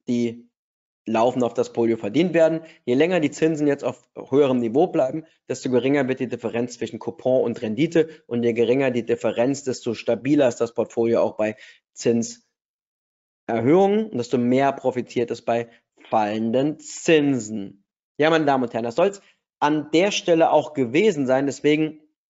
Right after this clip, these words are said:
heute ging es um den Kapitalmarkt, aber am achten November um achtzehn Uhr haben wir nochmal unser Webinar zum Thema steuerliche Aspekte für eine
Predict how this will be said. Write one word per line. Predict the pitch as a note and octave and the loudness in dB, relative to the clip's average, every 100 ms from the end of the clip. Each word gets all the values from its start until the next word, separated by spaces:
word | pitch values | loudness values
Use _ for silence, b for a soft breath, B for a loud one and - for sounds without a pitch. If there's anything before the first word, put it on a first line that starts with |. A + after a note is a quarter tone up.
| _ - | _ -2
heute | D3+ F3 | 2 2
ging | E3+ F3 | 2 0
es | D#3+ | 0
um | D#3 | 0
den | D3+ | -2
Kapitalmarkt, | D3 - A2+ C#3 F#3 A3 C#4 - | -4 -6 -2 -2 0 -2 -4 -4
aber | C#3+ E3+ A#3 - | 0 2 0 0
am | C#3+ C#3 | -2 -2
achten | B2 - D3+ | -4 -4 -4
November | C3 C3+ D#3 | -2 0 0
um | C#3 | -2
achtzehn | C3 - B2+ | -4 -6 -6
Uhr | C#3 D#3+ E3 B B B _ | -2 -2 -6 B B B _
haben | D3 D#3+ | -2 2
wir | D3+ | 2
nochmal | D3 D3 C#3+ C3 | 0 0 0 0
unser | C#3 C3+ C#3 B2+ | 0 0 0 0
Webinar | C3+ C3 B2+ C3 D3+ | -2 0 0 0 -2
zum | - C3 | -2 -6
Thema | B2+ C#3 C#3 C3+ C3 C3 C3 _ _ _ _ _ | -2 0 0 0 2 0 -4 _ _ _ _ _
steuerliche | - D#3+ E3 D#3 C#3+ | -2 4 4 4 2
Aspekte | C#3 B2+ D3 D#3 | 0 0 -2 -2
für | C#3+ C3 | -4 -2
eine | C3 A#2 | -2 -4